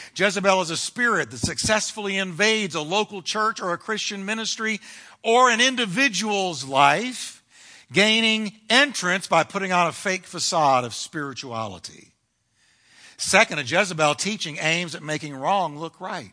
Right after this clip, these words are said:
Third, a Jezebel teaching always takes a feel-good angle, promoting self over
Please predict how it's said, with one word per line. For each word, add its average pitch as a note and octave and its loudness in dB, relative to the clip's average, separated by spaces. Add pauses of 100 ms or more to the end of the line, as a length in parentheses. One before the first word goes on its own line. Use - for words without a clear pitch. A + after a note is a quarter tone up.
(1000)
Third, A3 2
a D#3+ 2
Jezebel F#3+ 2
teaching F3+ -4
always G#3+ 4
takes G#3 0
a E3 -2
feel-good C3+ -6
angle, G2+ -10 (320)
promoting D3 -2
self D#3 0 (100)
over A2+ -4